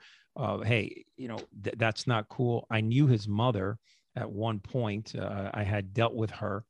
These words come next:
Um, and, uh, the next thing I, I know, I remember two days after that incident, um, I am pumping him, trying to save his life, C P R,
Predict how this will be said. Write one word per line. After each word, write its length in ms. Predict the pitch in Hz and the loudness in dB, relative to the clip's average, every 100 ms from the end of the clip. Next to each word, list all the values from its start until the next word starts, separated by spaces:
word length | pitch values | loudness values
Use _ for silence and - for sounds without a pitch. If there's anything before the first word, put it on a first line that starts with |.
| _ - - - - | _ -20 -20 -20 -6
Um, 360 | 127 104 104 - | 0 0 0 -4
and, 500 | - 117 113 110 113 - _ _ - _ | 0 2 4 4 2 -2 _ _ -20 _
uh, 220 | - 110 | -6 -4
the 100 | 107 | -2
next 280 | 107 127 - | 2 2 2
thing 220 | - 127 | 2 2
I, 240 | 117 110 110 | 4 2 0
I 140 | 120 110 | 0 2
know, 420 | 127 123 107 - | 4 4 2 0
I 40 | |
remember 480 | 110 107 120 113 104 - | 0 2 2 2 -2 -4
two 180 | - 143 | 2 6
days 300 | 131 123 110 | 6 6 6
after 340 | 117 123 - | 4 4 2
that 200 | 107 104 | 4 4
incident, 600 | 104 123 - 98 92 110 - _ _ _ _ - - | 4 2 2 -2 -2 -4 -10 _ _ _ _ -20 -6
um, 440 | 104 104 101 101 104 - | 0 2 2 0 -2 0
I 160 | 113 | 2
am 300 | 117 113 107 - | 4 4 0 -2
pumping 420 | - 139 - 113 107 | 2 2 4 4 4
him, 400 | 110 107 113 117 _ _ _ - _ _ _ - - | 4 4 2 0 _ _ _ -20 _ _ _ -20 -2
trying 220 | - 123 | 4 4
to 60 | |
save 260 | 101 - 120 | 4 4 4
his 160 | 110 101 | 2 2
life, 460 | 113 113 101 - - | 6 6 4 0 -10
C 220 | - 123 | -4 -2
P 200 | - 113 | 0 4
R, 380 | 117 107 104 | 6 6 4